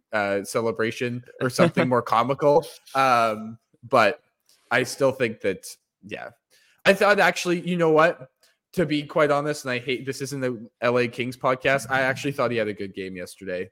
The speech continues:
Speaker 1: He actually looked like he was alert and playing, but we know why that is.
Speaker 2: <laughs>
Speaker 1: Um,
Speaker 2: He had one
Speaker 1: and
Speaker 2: of
Speaker 1: some of
Speaker 2: his,
Speaker 1: th-, yeah.
Speaker 2: one of his on games, right?
Speaker 1: Yeah.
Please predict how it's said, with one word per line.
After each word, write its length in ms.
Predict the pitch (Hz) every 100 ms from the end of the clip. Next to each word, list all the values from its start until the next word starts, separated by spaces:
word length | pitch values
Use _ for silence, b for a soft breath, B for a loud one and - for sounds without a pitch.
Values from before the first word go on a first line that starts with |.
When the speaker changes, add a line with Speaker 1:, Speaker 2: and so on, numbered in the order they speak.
| -
Speaker 1:
He 120 | 120
actually 340 | 110 113 127
looked 220 | 113 113
like 120 | 113 -
he 120 | 113
was 260 | 107 104 -
alert 440 | 139 127 127 127 -
and 200 | 127 123
playing, 460 | - 110 139 185 185
but 180 | 147 123
we 160 | 131 139
know 160 | 135 123
why 260 | 117 104
that 220 | 92 85
is. 380 | 87 76 - - _ _ -
Speaker 2:
<laughs> 160 | 139 _
Speaker 1:
Um, 240 | 110 104 98
Speaker 2:
He 80 | 127
had 140 | 131
one 180 | 120 127
Speaker 1:
and 60 |
Speaker 2:
of 60 | 160
Speaker 1:
some 140 | 202 190
of 60 |
Speaker 2:
his, 80 | 165 - -
Speaker 1:
th-, 140 | 147
yeah. 140 | 147 120
Speaker 2:
one 80 | 113
of 80 | 113
his 200 | 104 -
on 380 | 104 107 110 110
games, 460 | 101 104 98 87 85
right? 260 | 87 98 - _ b b _
Speaker 1:
Yeah. 260 | 113 90